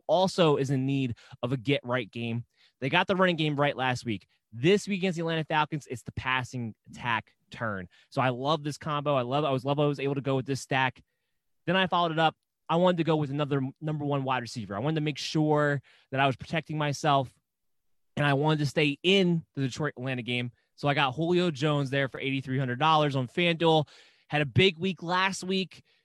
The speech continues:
Matt Ryan looked like a different player. The Falcons looked like a different team all the way around. Going up against Detroit, again, shootout. I want all pieces of shootouts, especially when I'm this confident that we're gonna have one in this game.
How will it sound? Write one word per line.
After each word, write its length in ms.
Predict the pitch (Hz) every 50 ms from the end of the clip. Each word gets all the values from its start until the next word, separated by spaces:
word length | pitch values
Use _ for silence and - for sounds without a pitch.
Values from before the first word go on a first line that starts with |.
| _ _ _ _ - -
Matt 220 | 185 190 185 151
Ryan 320 | 160 175 185 185 196 196 196
looked 140 | 196 -
like 140 | 196 190 165
a 40 | 175
different 320 | 151 185 175 - 180 170
player. 460 | - - - 196 190 185 180 175 165 147
The 120 | 143 147
Falcons 400 | - - 196 196 196 185 175 -
looked 140 | 190 170 180
like 120 | 180 147
a 40 | 151
different 400 | 135 165 151 - 127 117 92 -
team 480 | - - 208 214 220 220 214 208 202 185
all 180 | 175 170 160
the 100 | 151 147
way 100 | 143 131
around. 540 | 127 127 127 180 214 220 208 202 202 196 - _ - - _ _ _ _ -
Going 220 | 180 208 214 214
up 80 | 202 185
against 180 | 196 190 -
Detroit, 720 | - 135 107 - - - - 233 226 220 214 202 185 151 - - 214 196 - - 165
again, 420 | 165 131 - 220 214 185 156 - _ -
shootout. 460 | - - - 220 214 202 190 170 - -
I 100 | 170 196
want 180 | 208 208 - 175
all 160 | 190 202 196
pieces 400 | - - 214 208 - 190 180 160
of 80 | 160
shootouts, 480 | 147 - - 208 226 202 196 180 170 143
especially 380 | 143 - - 190 180 - 185 180
when 80 | 165
I'm 180 | 156 147 139 127
this 180 | 151 196 196
confident 460 | - - - 185 190 185 - 175 156 147
that 80 | 143
we're 120 | 147 165 151
gonna 180 | 156 139 127
have 280 | 131 156 196 214 208 160
one 200 | 147 135 127 123
in 80 | 123
this 160 | 123 123 113 -
game. 280 | - 123 120 120 110